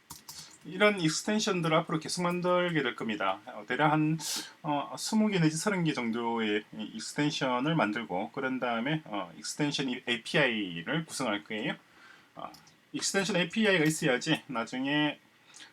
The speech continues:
어, 다른 분들이 쉽게, 예, 에이피아이. 익스텐션, 익스텐션 스펠링이 T인가요? 아니면 S인가요? 어, 뭐 둘 중에 하나겠죠.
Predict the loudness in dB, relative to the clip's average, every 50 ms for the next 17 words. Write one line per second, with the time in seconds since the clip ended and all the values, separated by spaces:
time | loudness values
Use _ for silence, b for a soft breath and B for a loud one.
0 | B -8 -6 -6 -4 -6 -8 -10 -14 -16 -20 -20 -20 _ _ _ _ _ -4 -2
1 | 0 0 0 0 -2 -4 -2 -2 -2 -2 -4 -6 _ _ _ _ _ _ _ _
2 | -20 -20 _ -20 -20 -20 -20 _ -20 -16 -10 -8 -8 -8 -8 -2 0 0 0 0
3 | -2 _ _ _ _ -20 -20 -20 _ _ _ _ _ _ _ _ _ -20 -20 _
4 | -20 -20 _ _ _ _ -20 -14 -10 -10 -10 -10 -12 -12 -12 -12 -12 -14 _ _
5 | _ _ _ _ _ _ _ _ _ _ -20 -20 _ _ _ _ _ _ -20 -20
6 | _ _ -20 -20 _ b b b b b b b -12 -8 -6 -6 -4 0 2 2
7 | 2 2 0 0 -2 0 0 0 0 -2 -2 -2 -2 -4 -6 -8 -8 -8 -6 -4
8 | -4 -2 -2 -4 -6 -6 -6 -8 -8 -6 -4 -4 -4 -4 -6 -6 -8 -10 -14 -18
9 | -20 -20 _ _ _ _ _ _ _ _ _ _ _ _ _ _ -6 -4 -2 0
10 | 0 2 0 0 0 -2 -2 -2 -2 -4 -4 -4 -4 -6 -6 -6 -8 -6 -6 -8
11 | -8 -10 _ _ _ _ -14 -12 -12 -12 _ _ _ _ _ _ _ _ _ b
12 | b b b b -10 -8 -8 -6 -2 2 2 2 2 0 -4 -6 -8 -10 -12 -14